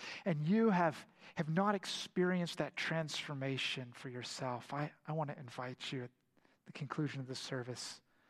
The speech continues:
uh, to come down. I, I'd love to talk to you. I'd love to, to introduce you to the resurrecting power of Jesus Christ. If you're here this morning and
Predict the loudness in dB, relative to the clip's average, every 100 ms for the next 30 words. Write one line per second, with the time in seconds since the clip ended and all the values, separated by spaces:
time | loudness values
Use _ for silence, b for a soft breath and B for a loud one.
0 | b b b b _ _ _ -10 -10 -10
1 | _ -12 -6 -4 -2 0 0 0 -2 -4
2 | -4 0 0 0 -4 -2 -2 0 0 2
3 | 0 0 B B B -2 -2 b b b
4 | -6 2 2 2 0 0 4 2 2 -4
5 | -2 0 0 -2 _ _ b b -2 0
6 | 2 4 2 2 0 0 -6 -8 -6 -2
7 | 0 0 -2 -8 -8 -8 -8 -8 -4 -4
8 | -6 -10 -10 -10 -12 -18 _ b b b
9 | b b b b _ _ _ _ _ _
10 | 0 0 4 2 2 -4 -6 0 0 2
11 | -2 -4